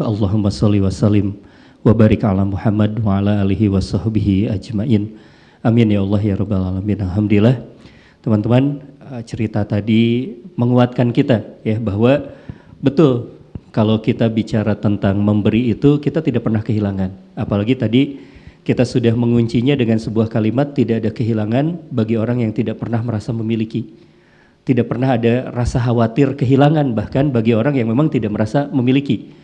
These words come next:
Dan ini adalah statement awal yang akan membuat kita ini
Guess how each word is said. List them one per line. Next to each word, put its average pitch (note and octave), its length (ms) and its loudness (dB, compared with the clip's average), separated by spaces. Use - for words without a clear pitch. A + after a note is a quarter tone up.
Dan B2 240 0
ini E3 160 2
adalah B2 480 0
statement C#3+ 720 -2
awal B2+ 560 0
yang C3 160 4
akan D3 320 0
membuat B2+ 400 0
kita B2 240 -2
ini C#3 480 0